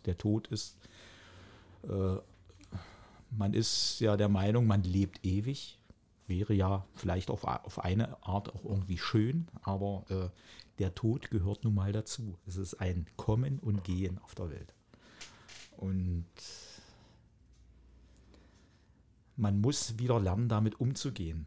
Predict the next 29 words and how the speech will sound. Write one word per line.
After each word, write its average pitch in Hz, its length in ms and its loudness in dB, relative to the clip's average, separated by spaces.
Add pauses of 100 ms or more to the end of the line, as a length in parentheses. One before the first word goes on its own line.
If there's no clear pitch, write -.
Wie 95 160 -2
war's 98 260 -4
denn 107 160 0
früher? 139 500 -2 (500)
Früher, 127 460 -2 (600)
wenn 98 200 0
jemand 92 260 2
gestorben 117 520 0
ist, - 320 -8 (100)
in 104 100 0
der 104 100 2
Familie, 98 540 0 (200)
im 90 240 -2
Haus, 101 560 -2
der 101 100 0
wurde 90 160 -2
aufgebahrt, 107 720 -2
man 92 160 -2
konnte 85 240 -4
noch 87 140 -4
mal 104 120 -2
Abschied - 420 -6
nehmen. 113 320 -4 (600)
Heutzutage 113 840 0 (1600)
stirbt - 360 2
man 98 100 6
im 90 80 2
Krankenhaus 113 840 2 (360)
oder, 101 480 2